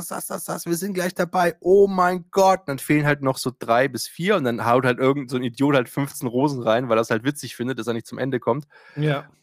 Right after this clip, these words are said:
Speaker 1: Und dann macht er wieder zurück und er, er merkt halt schon, er ist halt völlig heiser, ne, weil er schon, weil er halt,
Speaker 2: Was
Speaker 1: ah, es
Speaker 2: ist das
Speaker 1: und,
Speaker 2: denn,
Speaker 1: aber das ist
Speaker 2: ey?
Speaker 1: irgendwie anscheinend ein Geschäftsmodell. Also
Speaker 2: Ja,
Speaker 1: anscheinend kann
Speaker 2: klar.
Speaker 1: man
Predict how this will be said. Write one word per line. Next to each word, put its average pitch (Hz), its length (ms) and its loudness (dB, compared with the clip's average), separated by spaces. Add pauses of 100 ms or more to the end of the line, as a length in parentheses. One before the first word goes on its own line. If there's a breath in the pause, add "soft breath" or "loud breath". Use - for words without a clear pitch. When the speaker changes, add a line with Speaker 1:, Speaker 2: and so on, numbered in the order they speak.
Speaker 1:
Und 131 100 -6
dann 120 120 0
macht 127 180 -2
er 131 100 0
wieder 127 140 -2
zurück 131 320 -2
und 117 80 -2
er, 113 100 -2
er 123 140 0
merkt 127 300 -2
halt - 100 -8
schon, 123 100 -4
er 117 60 0
ist - 80 -8
halt 123 120 -4
völlig 120 580 0
heiser, 113 460 -2 (380 soft breath)
ne, 117 160 0
weil 107 140 0
er 107 80 2
schon, 107 340 -8
weil 107 100 -4
er 107 100 -2
halt, 104 180 -8 (160)
Speaker 2:
Was - 160 -10
Speaker 1:
ah, - 40 -8
es - 100 -16
Speaker 2:
ist - 400 -8
das 131 420 -4
Speaker 1:
und, - 0 -
Speaker 2:
denn, 147 100 -2
Speaker 1:
aber 143 160 2
das 151 180 -2
ist 120 100 -4
Speaker 2:
ey? - 20 -4
Speaker 1:
irgendwie 156 240 -2
anscheinend 113 400 -4
ein - 20 -8
Geschäftsmodell. 127 840 -6 (840)
Also 120 160 -2 (140)
Speaker 2:
Ja, 147 200 -2
Speaker 1:
anscheinend 143 160 -6
kann 165 140 2
Speaker 2:
klar. - 20 0
Speaker 1:
man 175 380 -4